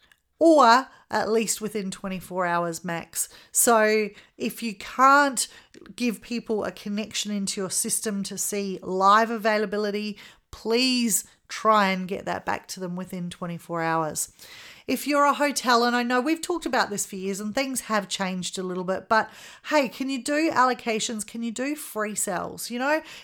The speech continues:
if we're booking twelve months out, surely we can have a seat on your boat.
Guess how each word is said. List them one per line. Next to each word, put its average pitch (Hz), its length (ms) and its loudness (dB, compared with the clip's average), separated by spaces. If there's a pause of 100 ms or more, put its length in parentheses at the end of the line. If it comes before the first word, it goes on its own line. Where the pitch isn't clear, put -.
if - 160 -4
we're 320 320 2
booking 220 720 -4 (320)
twelve 254 500 4
months 202 440 -2
out, 202 540 0 (1080)
surely 339 800 4 (380)
we 240 100 2
can 240 160 -4
have 214 180 0
a 190 40 -2
seat - 460 0
on 202 160 -4
your 185 80 -4
boat. 165 280 -2